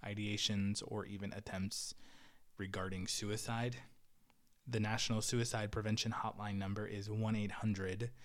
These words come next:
two seven three eight two five five. That's eight hundred two seven three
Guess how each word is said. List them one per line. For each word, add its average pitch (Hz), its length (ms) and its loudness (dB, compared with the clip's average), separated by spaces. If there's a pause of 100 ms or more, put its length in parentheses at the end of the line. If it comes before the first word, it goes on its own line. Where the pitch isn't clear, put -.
(400)
two 127 240 6
seven 117 400 4
three 104 520 2 (320)
eight 117 280 0 (120)
two 110 380 4
five 117 360 2
five. 98 420 -2
That's 101 260 -4
eight 113 180 -2
hundred 101 480 2
two 113 220 2
seven 117 380 2
three 95 440 -4